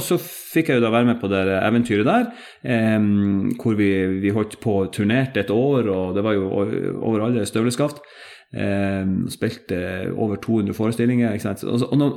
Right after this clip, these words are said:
og, og jeg skjønte, når vi var ferdig med det, så skjønte jeg at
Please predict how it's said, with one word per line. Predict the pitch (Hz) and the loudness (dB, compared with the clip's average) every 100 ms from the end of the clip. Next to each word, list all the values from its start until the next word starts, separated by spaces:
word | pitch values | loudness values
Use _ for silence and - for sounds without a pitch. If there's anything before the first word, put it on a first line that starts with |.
| - | -4
og, | 185 175 131 | -6 -4 0
og | 143 | 0
jeg | 156 180 | 2 0
skjønte, | - 180 262 294 - 92 | 0 4 4 2 -2 -6
når | 92 | 0
vi | 113 117 | 0 0
var | 120 | -4
ferdig | - 190 202 113 | -4 -2 -2 -2
med | 95 | -2
det, | 92 | -4
så | 123 | -4
skjønte | - 175 233 240 - | -2 2 2 2 -4
jeg | 120 117 - | -2 -2 0
at | 110 - | -6 -6